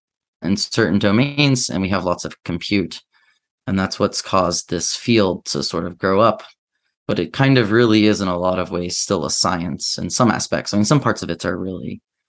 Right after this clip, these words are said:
sort of hammered down, but maybe in the newfangled direction of these large differentiable models, that, that's kind of a, it's definitely a science and an art <laughs> in some ways, even art making art. But yeah, so that's what it is, learning from data and, and there's, and sort of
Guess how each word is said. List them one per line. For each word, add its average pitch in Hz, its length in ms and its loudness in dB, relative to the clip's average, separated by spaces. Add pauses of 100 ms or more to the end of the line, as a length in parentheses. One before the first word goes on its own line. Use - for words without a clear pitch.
(200)
sort - 160 -6
of 82 80 -4
hammered 92 360 -2
down, 55 380 -4 (140)
but 101 120 -4
maybe 104 280 2
in 104 120 4
the 95 80 2
newfangled 98 800 2
direction 92 460 0
of 87 80 -4
these 92 220 -4
large 92 300 2
differentiable 87 580 -2
models, - 460 0
that, - 180 -10
that's - 200 -2
kind - 240 -2
of 67 140 -6
a, - 240 -8 (520)
it's - 100 -14
definitely 92 360 0
a 87 40 -2
science 101 500 2
and 92 140 -2
an 90 80 -4
art 131 300 0 (100)
<laughs> - 140 -10
in 107 60 2
some 143 180 2
ways, 135 380 0 (460)
even 90 300 -8
art 92 220 0
making 98 300 -2
art. 107 260 0 (120)
But 147 80 6
yeah, 131 100 4
so - 120 0
that's 170 140 4
what 127 100 4
it 92 60 2
is, 87 120 -4
learning 156 260 4
from 160 120 2
data 104 360 2 (160)
and, 92 340 -6
and 95 200 -2
there's, 87 340 -4 (180)
and 90 280 -2
sort 101 200 0
of 87 120 -6